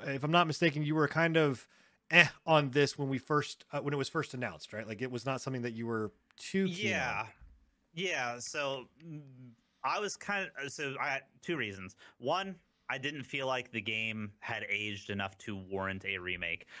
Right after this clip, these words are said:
Speaker 2: I didn't realize it had been as long as it had since the original came out. The original was out in two thousand and eight.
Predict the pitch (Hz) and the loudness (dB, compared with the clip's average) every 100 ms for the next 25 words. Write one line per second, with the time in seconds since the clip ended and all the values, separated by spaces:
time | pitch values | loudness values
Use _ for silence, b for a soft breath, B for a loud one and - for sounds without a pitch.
0 | B 131 202 165 165 165 160 139 120 107 | B -4 -2 0 0 0 -2 -2 -2 -4
1 | 113 113 107 113 104 - 101 104 98 95 | -8 -6 -4 -6 -6 -8 -6 -6 -6 -6
2 | 107 104 120 - 104 104 113 104 104 101 | -4 -6 -8 -6 -6 -6 -10 -8 -4 -4
3 | 98 104 107 101 104 104 98 95 104 95 | -4 -8 -6 -6 -4 -4 -4 -4 -6 -4
4 | 101 98 98 107 104 104 95 90 90 92 | -4 -6 -8 -8 -6 -6 -6 -8 -10 -6
5 | 95 113 170 - | -4 -4 -8 -20